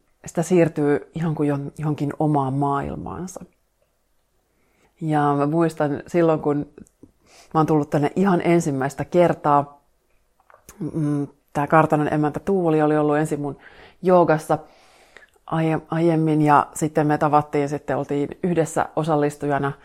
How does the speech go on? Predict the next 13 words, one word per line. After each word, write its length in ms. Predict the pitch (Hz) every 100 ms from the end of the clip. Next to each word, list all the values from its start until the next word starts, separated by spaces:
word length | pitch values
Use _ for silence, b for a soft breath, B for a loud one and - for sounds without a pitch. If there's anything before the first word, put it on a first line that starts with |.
| B B -
yhdellä 260 | 160 151
retriitillä, 680 | 151 156 156 143 139 147 143
niin 280 | 143 143 143
siellä 260 | 151 147
sit 200 | 139 147
Tuuli 240 | 170 151 147
kutsui, 400 | 151 147 147 143
että, 140 | - B B B
että 140 | - 190
hei, 120 | 185
tuu 100 | 170
kattoo, 480 | - 160 - 151 143
että 260 | 143 151